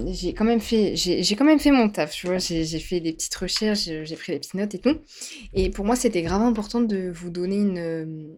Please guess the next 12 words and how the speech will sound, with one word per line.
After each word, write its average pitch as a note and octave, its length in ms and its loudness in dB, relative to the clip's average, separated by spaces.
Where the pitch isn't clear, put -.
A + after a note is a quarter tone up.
une E3+ 240 -6
définition G#3 600 -2
de G3+ 140 -2
la D#3+ 240 -2
solitude, F3+ 640 -8
parce F#3+ 220 -2
que - 160 -6
la F#3 180 0
solitude, G3 400 -4
c'est F#3+ 120 -2
pas G#3 180 2
juste G#3+ 360 -6